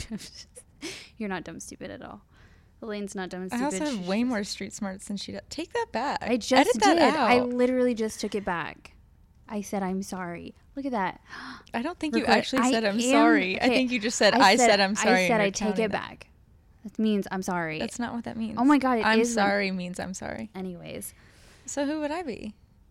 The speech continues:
Speaker 2: in this book? I don't really resonate with a ton of these characters
Speaker 1: No, not at all.
Speaker 2: personally.
Speaker 1: And honestly, I don't resonate with Farrah in this book. I don't like her in this book.
Speaker 2: Oh, no.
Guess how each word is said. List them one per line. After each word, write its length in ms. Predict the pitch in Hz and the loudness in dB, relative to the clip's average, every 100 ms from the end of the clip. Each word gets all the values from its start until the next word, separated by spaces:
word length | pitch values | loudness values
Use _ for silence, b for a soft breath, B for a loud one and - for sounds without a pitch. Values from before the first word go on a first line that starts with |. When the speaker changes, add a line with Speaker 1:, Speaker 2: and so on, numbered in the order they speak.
| - | -4
Speaker 2:
in 180 | 226 226 | 0 0
this 180 | 220 - | -2 -6
book? 340 | - - - - _ _ _ _ _ _ _ _ _ _ _ _ _ _ _ _ _ - B B B | -10 -12 -14 -20 _ _ _ _ _ _ _ _ _ _ _ _ _ _ _ _ _ -20 B B B
I 120 | 226 | 2
don't 220 | 262 294 | 2 0
really 220 | 240 220 | 0 -2
resonate 400 | 180 196 196 175 - | -2 -4 -4 -6 -8
with 100 | 196 | -10
a 60 | |
ton 240 | 190 - - | -10 -10 -10
of 100 | - | -14
these 180 | - 208 | -14 -14
characters 460 | - - - 240 220 | -10 -10 -4 0 2
Speaker 1:
No, 180 | 185 180 | 2 0
not 200 | 185 185 | -2 0
at 60 | |
all. 100 | 185 | 0
Speaker 2:
personally. 100 | 185 | 0
Speaker 1:
And 100 | 226 | 0
honestly, 380 | 226 240 254 277 | 0 0 -2 -4
I 140 | 190 | -4
don't 180 | 220 190 | -6 -6
resonate 400 | 196 190 202 185 | -6 -4 -4 -4
with 180 | 160 196 | -6 -8
Farrah 300 | - 180 170 | -8 -8 -8
in 160 | - 170 | -8 -10
this 160 | 160 196 | -10 -12
book. 340 | - - - _ _ _ _ | -16 -16 -20 _ _ _ _
I 80 | 190 | -6
don't 200 | 185 175 | -4 -4
like 200 | 160 - | -8 -10
her 120 | - | -16
in 120 | - | -16
this 160 | - - | -16 -16
book. 200 | - - - | -16 -18 -10
Speaker 2:
Oh, 140 | 247 214 | -8 -6
no. 160 | 214 | -6